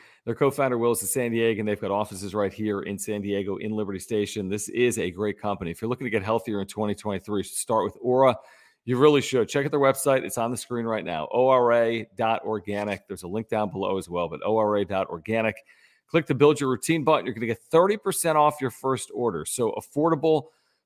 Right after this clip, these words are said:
plant-based products. I'm talking about probiotics. I take one every single day, or proteins for after workouts, or pre-workout supplements,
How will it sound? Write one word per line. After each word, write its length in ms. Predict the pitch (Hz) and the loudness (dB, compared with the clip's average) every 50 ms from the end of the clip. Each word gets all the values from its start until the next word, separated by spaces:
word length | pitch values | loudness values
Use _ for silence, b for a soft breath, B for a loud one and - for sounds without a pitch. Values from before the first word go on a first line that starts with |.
| b _ | b _
plant-based 720 | - 147 151 160 170 - - 156 147 143 147 139 - - _ _ | 0 2 4 4 2 4 4 6 6 6 4 2 -4 -12 _ _
products. 460 | - 131 131 123 110 90 82 - - | 0 2 4 4 4 2 -2 -4 -6
I'm 100 | 120 117 | -8 -8
talking 260 | - - 139 131 127 | -2 0 0 0 0
about 240 | 131 123 127 117 - | 0 0 -2 -2 -2
probiotics. 800 | - - 135 143 135 143 139 135 127 123 123 110 104 - - 117 | -2 2 2 4 6 6 6 6 6 6 4 2 0 -2 -4 -6
I 60 | 110 | -6
take 200 | - - 120 - | -4 -6 -6 -4
one 160 | 120 117 110 | -4 -4 -2
every 220 | - 113 101 110 104 | -2 -4 -4 -4 -6
single 280 | - - 107 98 104 90 | -6 -6 -6 -6 -6 -4
day, 320 | 101 98 87 80 78 71 - - | -2 -2 -2 -2 -4 -6 -6 -4
or 160 | 110 113 107 | -2 -4 -4
proteins 640 | - _ - 143 147 139 143 - 135 131 131 120 - | -4 _ 0 0 0 0 -2 -4 -4 -4 -4 -4 -6
for 160 | - 120 107 | -6 -4 -2
after 380 | - 104 104 101 - - - 110 | -2 -2 -2 -4 -6 -6 -6 -4
workouts, 640 | 104 95 101 101 92 - - 85 78 78 - - - | -2 -2 -2 -4 -4 -4 -6 -6 -6 -6 -8 -10 -6
or 140 | 110 110 101 | -6 -6 -6
pre-workout 720 | - _ - 151 151 139 127 131 117 - 120 104 101 - | -6 _ -4 -2 -2 0 0 0 0 0 -2 -2 -2 -4
supplements, 600 | - - 107 98 - 92 87 80 76 71 - - | -4 -4 -4 -4 -4 -8 -10 -10 -10 -12 -14 -14